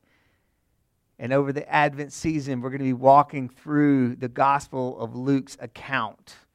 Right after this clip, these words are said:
of the announcement and the arrival,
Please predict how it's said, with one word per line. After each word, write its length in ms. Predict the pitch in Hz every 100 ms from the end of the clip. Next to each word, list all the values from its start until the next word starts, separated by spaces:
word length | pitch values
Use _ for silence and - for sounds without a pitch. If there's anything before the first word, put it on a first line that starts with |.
| _ _ _ _ _ _ _ _ _ _ _ -
of 120 | 113
the 160 | 117
announcement 840 | 113 117 127 160 - - 165 - _ - - _ _ _
and 180 | - 117
the 120 | 117
arrival, 760 | 110 107 113 107 107 123 104